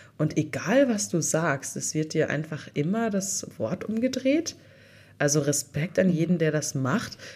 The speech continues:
Speaker 1: Ich mein, ich weiß nicht, ob du's mitbekommen hast, das ist jetzt auch wieder, das hab ich aufgeschnappt, das war ja gefährliches Halbwissen. Aber ich glaub so, äh, die Baerbock trennt sich ja von ihrem Mann.
Speaker 2: Mhm.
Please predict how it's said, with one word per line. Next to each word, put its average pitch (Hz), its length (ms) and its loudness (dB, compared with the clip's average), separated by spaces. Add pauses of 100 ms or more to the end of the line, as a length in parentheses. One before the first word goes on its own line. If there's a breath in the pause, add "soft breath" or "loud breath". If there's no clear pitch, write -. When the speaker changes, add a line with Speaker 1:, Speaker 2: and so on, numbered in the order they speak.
(100)
Speaker 1:
Ich - 80 -18
mein, 151 320 0 (380)
ich 151 160 -6
weiß 147 160 0
nicht, - 140 -2
ob - 200 2
du's 160 240 -2
mitbekommen 185 640 2
hast, 202 260 2
das 175 120 -6
ist - 60 -8
jetzt 160 180 -4
auch 156 120 2
wieder, 160 180 0
das - 160 -6
hab - 100 -12
ich - 120 -10
aufgeschnappt, 269 680 6
das 202 80 0
war 185 140 8
ja 180 100 8
gefährliches 151 540 2
Halbwissen. 156 380 0 (580 loud breath)
Aber 156 200 8
ich 151 120 4
glaub 151 320 -4
so, 180 300 0 (380 loud breath)
äh, 151 200 0
die 151 120 -4
Baerbock 175 420 0
trennt 165 340 -2
sich - 180 -6
ja 214 100 0
von 196 180 -2
ihrem 135 300 -2
Mann. 135 300 0 (540 soft breath)
Speaker 2:
Mhm. 147 440 0